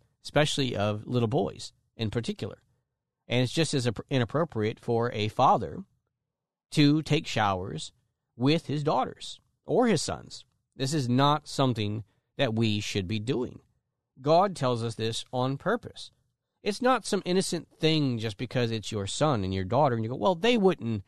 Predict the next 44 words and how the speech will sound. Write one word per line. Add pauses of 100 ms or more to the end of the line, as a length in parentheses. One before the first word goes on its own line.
(580)
think
of
me
in, (140)
in
that
way. (420)
Why
would
they
think
of
me?
I'm
just
their
mommy.
I'm
just
their
daddy. (580)
That's
my
son.
That's
my
daughter." (580)
Well,
there
is
a
reason
why
God
tells
us
not (420)
to
engage
in
such
things. (760)
Because
incest,